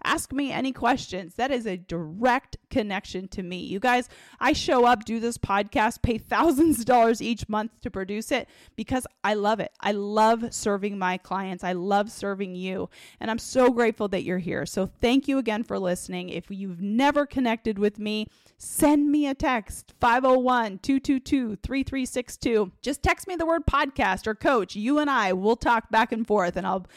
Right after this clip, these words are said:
be able to serve you in the capacity that I can, or we'll jump on a free clarity call to see if working with a coach is something that you need to get to the next level of life or business.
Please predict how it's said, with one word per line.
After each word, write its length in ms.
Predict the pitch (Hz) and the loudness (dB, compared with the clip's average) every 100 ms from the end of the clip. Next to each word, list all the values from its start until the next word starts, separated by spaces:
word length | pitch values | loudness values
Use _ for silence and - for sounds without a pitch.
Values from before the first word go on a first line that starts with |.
| - - | -20 -12
be 180 | 247 254 | -4 -2
able 200 | 277 254 | 0 -2
to 120 | 220 | -6
serve 280 | - 226 220 | -6 -4 -2
you 120 | 214 | -4
in 60 | 208 | -4
the 80 | 202 | -6
capacity 600 | - 220 202 208 185 190 | -2 -2 -2 -4 -4 -2
that 180 | 175 | 0
I 100 | 180 | 0
can, 400 | 180 - 190 240 | -2 -4 -2 0
or 220 | 277 285 294 | 2 4 4
we'll 160 | 294 | 2
jump 280 | 233 294 311 | 2 0 2
on 120 | 285 | 0
a 60 | 269 | 0
free 280 | - 269 269 | -2 -2 -2
clarity 460 | - 247 262 240 | -2 0 0 -2
call 320 | - 202 185 | -4 0 0
to 140 | 190 196 | 0 -4
see 440 | - 220 233 254 | -6 -4 -2 -2
if 180 | - - | -4 -4
working 340 | 202 240 247 | -4 -2 -2
with 160 | 240 233 | -2 -2
a 60 | 214 | -2
coach 360 | - 208 208 | 2 2 2
is 100 | 208 | -4
something 360 | - 202 214 202 | -6 -8 -8 -10
that 120 | 185 | -8
you 180 | 190 208 | -6 -4
need 260 | 196 185 190 | -4 -8 -8
to 60 | |
get 200 | 175 185 | -6 -6
to 80 | - | -6
the 120 | 180 | -6
next 320 | 185 185 - 175 | -6 -6 -8 -6
level 320 | 175 175 180 | -6 -4 -6
of 140 | 175 | -4
life 240 | 170 175 - | -6 -6 -6
or 80 | |
business. 460 | 175 175 170 - - | -4 -4 -6 -10 -12